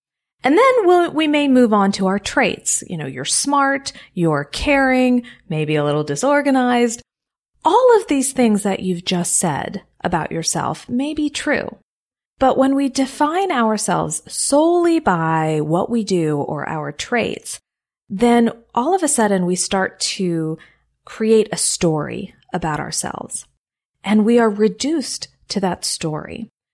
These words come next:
So any labels that we put on ourselves reduces us, and we are not fully embracing our true self. In essence, we're role playing.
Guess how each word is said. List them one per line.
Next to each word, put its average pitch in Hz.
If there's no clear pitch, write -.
So -
any 349
labels 185
that -
we 180
put 330
on 214
ourselves 151
reduces 185
us, -
and 170
we 196
are 196
not 202
fully 185
embracing 165
our 151
true 151
self. -
In 220
essence, 170
we're 240
role 190
playing. -